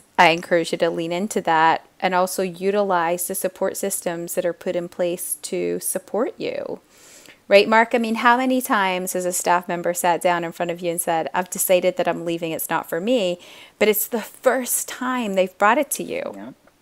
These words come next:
Speaker 2: Yeah, and that's, and that's where this, if anything, is this open channel of communication,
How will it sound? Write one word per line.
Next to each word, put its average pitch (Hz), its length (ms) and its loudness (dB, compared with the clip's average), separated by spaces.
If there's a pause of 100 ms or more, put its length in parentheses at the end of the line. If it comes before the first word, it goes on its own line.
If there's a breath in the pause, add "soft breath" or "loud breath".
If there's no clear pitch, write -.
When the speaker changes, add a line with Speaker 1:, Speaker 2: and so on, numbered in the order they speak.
(480 loud breath)
Speaker 2:
Yeah, 175 260 -6
and 113 160 2
that's, 131 300 4
and 120 200 2
that's 123 320 2
where 123 160 4
this, 110 400 -2 (540)
if - 540 -8
anything, 104 880 -2 (480)
is 110 160 -2
this 107 280 -4
open 107 800 -2
channel 95 720 -4
of 107 180 -10
communication, 95 1160 -6